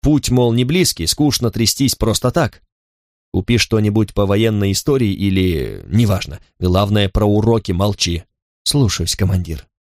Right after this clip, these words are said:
Зябко кутаясь в свой воинский плащ, Катон прокладывал себе путь сквозь гомонящую толпу солдат и торговцев.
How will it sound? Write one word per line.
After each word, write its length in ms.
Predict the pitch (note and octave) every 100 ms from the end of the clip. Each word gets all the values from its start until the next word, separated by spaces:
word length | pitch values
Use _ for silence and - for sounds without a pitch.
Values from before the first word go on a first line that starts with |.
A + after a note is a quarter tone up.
| _ _ _ _ _ -
Зябко 460 | G2+ B2+ C3+ - G#2
кутаясь 400 | B2 - G#2+ -
в 60 |
свой 320 | - A#2 A2 -
воинский 480 | G#2+ A#2+ G#2 -
плащ, 380 | F#2 A#2+ C3+ - _ _ _ _ _ -
Катон 320 | G2+ A#2+ D3+
прокладывал 560 | - B2+ B2+ C#3 C3 A#2+
себе 260 | - A2+
путь 240 | G#2 C3 B2+
сквозь 440 | - B2 A#2 - -
гомонящую 760 | A2 A#2 A#2 B2+ B2 - A#2
толпу 360 | G#2 G#2 F#2+ A2
солдат 480 | - F#2+ F#2 A2+ -
и 120 | A#2
торговцев. 680 | G#2 G2 F#2+ - - -